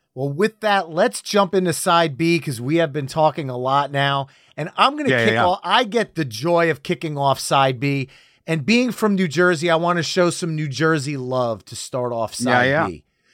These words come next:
Speaker 1: And I'm gonna go to East Brunswick, New Jersey. And I'm gonna,
Speaker 2: Okay.
Speaker 1: that's right down the street from me, about thirty-five minutes down the road, with a band at the time in nineteen ninety-eight was known as Catch twenty-two, who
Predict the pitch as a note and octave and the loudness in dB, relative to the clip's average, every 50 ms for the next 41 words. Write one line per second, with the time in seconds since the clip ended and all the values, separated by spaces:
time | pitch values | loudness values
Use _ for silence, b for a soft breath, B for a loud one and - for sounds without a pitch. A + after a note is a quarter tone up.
0 | b b b b - D3+ D#3+ F#3 G#3+ A#3 C4 B3+ A3+ F3 F#3 F#3+ F3 D3+ D#3 - | b b b b -2 2 4 4 4 2 0 -2 -2 2 2 2 2 2 0 -4
1 | - A#3+ A#3 A#3+ - - - - - D3 D3 E3+ F#3 G#3 G#3+ E3+ C3 D3+ D3 C#3 | -4 -2 0 0 0 -2 -6 -10 -6 -2 2 4 4 4 4 0 -2 -2 -2 -2
2 | A#2+ - - C3+ B2+ B2 G2 G2 A#2+ A#2 A2+ G#2+ F#2+ E2+ G2 G2 G2 G#2+ _ _ | -2 -4 -6 -8 -8 -8 -6 -4 -4 -2 -2 -4 -6 -8 -10 -14 -14 -16 _ _
3 | _ _ _ _ _ _ _ _ _ - - D3 D#3 F3+ F3+ F#3 F#3 F#3 E3+ C#3+ | _ _ _ _ _ _ _ _ _ -4 0 2 2 2 2 0 -2 0 2 2
4 | D#3+ D#3+ - - A#2+ A#2 D#3 F#3 G3+ E3+ - G#3 G3 G3 F#3+ F#3+ F#3 - - - | 2 2 0 -2 -4 2 2 2 2 2 0 0 0 2 2 0 0 -2 -4 -4
5 | - F3 F#3 F#3+ - - - F#3+ F#3 F3+ F3+ E3+ D3 C#3+ C3+ - - - F#3 F3 | -4 -2 -2 -2 -2 -4 -2 0 0 2 2 2 2 0 0 -2 -2 0 0 0
6 | F3 E3+ D#3+ - F#3 E3+ E3 D#3+ D3+ D#3+ D#3+ D#3+ C#3 - - E3+ D3+ D3 D3 D3 | 0 0 -2 0 2 2 2 2 0 -2 -6 -6 -6 -2 0 0 2 0 0 -2
7 | C#3 C3+ D3 D3 D3 D3 D3 D3 C#3+ C3+ b b b b b b b b b C#3 | -2 0 2 2 2 2 2 0 -2 -4 b b b b b b b b b 2
8 | E3 F3 E3 E3+ C3+ A#2 F3 F3 F3 F3+ F3 F3 F3 E3+ E3 E3+ - - E3+ F3 | 2 2 2 2 -2 0 0 2 2 2 2 2 0 0 -4 -8 -6 0 0 0
9 | F3+ - F#3 E3 - - - - C4+ C#4+ C4 F#3+ E3+ D#3 D3+ D3+ D#3 D#3 E3 E3+ | 0 0 -2 -4 -4 -6 -8 -4 0 2 4 4 4 2 0 -2 0 0 0 0
10 | E3+ - - G3+ F#3+ F3 F3 E3+ E3+ E3 D#3 E3 F#3 G3 G#3 G#3 - - E3+ C#3 | 0 -2 -4 -2 0 0 0 0 0 0 0 2 4 4 4 4 0 -2 -2 -2
11 | B2 D3+ E3 D#3+ D#3+ D#3 D#3 D3+ C3 - - - - F3+ D#3+ - - - - F#3 | 0 0 2 2 2 2 2 -2 -4 -8 -8 -4 -2 -2 -2 -4 -6 -10 -6 -4
12 | D#3+ D#3 D3+ C#3+ C#3 - A#3+ A#3+ A#3 A3+ A3 G#3+ G3 b b b b b b b | -4 -2 -4 -6 -6 -2 -2 0 0 0 0 -4 -6 b b b b b b b
13 | - F#3 F3 D#3+ E3 - | -4 -4 -4 -6 -10 -16